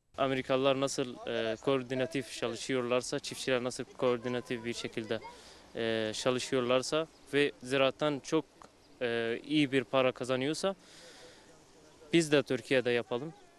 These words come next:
Mısır'da yapalım, ülkelerimizde yapalım. Çünkü gerçekten bizim, e, topraklarımız çok değerli. E, bizim topraklarımızı keşfetmeye onlar geliyorlar.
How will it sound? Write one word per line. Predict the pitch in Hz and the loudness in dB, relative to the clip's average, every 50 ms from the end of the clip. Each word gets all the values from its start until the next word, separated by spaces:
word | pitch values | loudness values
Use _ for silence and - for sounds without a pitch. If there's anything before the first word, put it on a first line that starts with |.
| _ _ _ _ _ - | _ _ _ _ _ -8
Mısır'da | 131 127 - 156 151 143 143 139 | -6 -2 0 0 0 4 4 4
yapalım, | 131 123 - - 123 120 147 160 156 - - - - - - - - - - - - - - | 4 4 0 -4 -6 -6 -6 -8 -10 -14 -20 -20 -20 -20 -20 -20 -20 -20 -20 -20 -12 -8 -8
ülkelerimizde | 131 120 - 139 135 131 135 135 139 147 147 143 139 143 | -8 -2 0 2 2 4 4 2 0 -2 -2 -2 0 2
yapalım. | 131 120 - - 110 104 107 107 | 2 0 0 -4 -10 -10 -12 -10
Çünkü | - 139 127 117 - 127 123 123 | -8 -8 -8 -8 -8 -8 -4 -2
gerçekten | 143 156 - - 160 - - 147 143 143 135 - - - - - | 0 0 0 -2 -8 -8 -6 -6 -6 -6 -8 -12 -18 -20 -14 -10
bizim, | 123 127 127 139 139 139 - - - - - - | -8 -4 -4 -2 -4 -4 -6 -12 -18 -12 -8 -6
e, | 117 113 113 113 113 110 110 107 107 113 - - - - - 71 - - - - - - - - - - | -4 -4 -4 -4 -6 -6 -8 -8 -10 -10 -12 -14 -14 -14 -14 -14 -14 -14 -16 -16 -16 -18 -20 -8 -2 0
topraklarımız | 139 127 - 143 139 131 - 139 139 131 135 139 151 147 - - | 0 2 4 4 4 4 4 4 4 4 4 2 0 -2 -2 0
çok | - 165 156 - - | 2 2 2 2 2
değerli. | 143 135 127 120 123 131 156 - _ _ _ - - - - - - - - - - - _ - - | 4 4 4 2 0 -4 -6 -8 _ _ _ -20 -20 -20 -20 -20 -20 -20 -20 -20 -20 -20 _ -10 -4
E, | 123 127 123 120 120 120 120 120 113 107 110 | -2 0 2 2 2 2 0 0 -2 -4 -4
bizim | 127 131 143 160 156 | -2 0 2 0 0
topraklarımızı | - 156 139 - 147 139 - 143 143 139 143 139 143 151 135 - - - - - | 0 -2 -2 0 -2 -2 -2 -2 -2 0 0 0 0 -2 -2 -4 -12 -10 -2 0
keşfetmeye | 147 139 - - 151 143 - 147 143 147 151 170 180 170 - - - - - - | 0 0 0 0 -2 -2 0 0 0 0 0 0 -2 -4 -8 -14 -20 -20 -14 -8
onlar | - 131 131 147 165 160 | -4 0 4 4 4 6
geliyorlar. | 147 147 139 123 120 113 107 104 104 98 | 6 4 4 4 2 -2 -4 -6 -8 -12